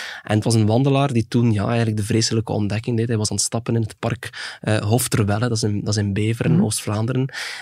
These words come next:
Speaker 1: En hij zag in de bosjes van dat park, zag hij daar plots, eh, het lichaam van een man liggen.
Speaker 2: Ja.
Speaker 1: En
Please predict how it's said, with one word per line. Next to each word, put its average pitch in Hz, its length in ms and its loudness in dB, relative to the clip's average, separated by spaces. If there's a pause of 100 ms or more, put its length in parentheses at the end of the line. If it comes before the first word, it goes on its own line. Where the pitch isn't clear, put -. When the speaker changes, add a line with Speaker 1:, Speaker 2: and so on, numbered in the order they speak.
Speaker 1:
En 104 100 2
hij 107 100 6
zag 117 280 2
in 117 140 2
de 107 120 4
bosjes 110 380 0
van 127 100 -2
dat 113 160 -2
park, 113 240 -4
zag 113 120 -2
hij 110 100 0
daar 107 220 0
plots, - 280 -4
eh, 113 100 0
het 101 220 -2
lichaam 110 360 0
van 107 80 -2
een 101 140 0
man 101 220 -4
liggen. 101 300 -8
Speaker 2:
Ja. 170 100 4
Speaker 1:
En - 160 0